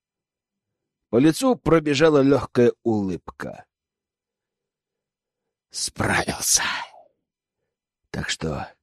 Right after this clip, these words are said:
не сегодня. Мы еще поживем и повоюем». Я схватил дланью сгустки и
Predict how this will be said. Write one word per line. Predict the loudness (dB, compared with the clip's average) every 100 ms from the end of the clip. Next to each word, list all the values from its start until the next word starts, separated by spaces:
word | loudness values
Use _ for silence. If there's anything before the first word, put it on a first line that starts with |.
| _
не | -4 0
сегодня. | 0 2 2 2 0 -2 -8 -18 -18 _ _ _ _ _ _ _ _
Мы | 2 4
еще | 4 2 -2 2
поживем | 4 6 4 6 4 4
и | 0
повоюем». | 2 0 4 2 0 -4 -6 -10 -14 -18 _ _ _ _ _ _ _ _ _ _ _ _ _ _
Я | 0 4 4
схватил | 2 2 2 4 4 2
дланью | 2 4 4 4 4 2
сгустки | 2 -2 0 0 0 -4 0
и | 4 4 4 0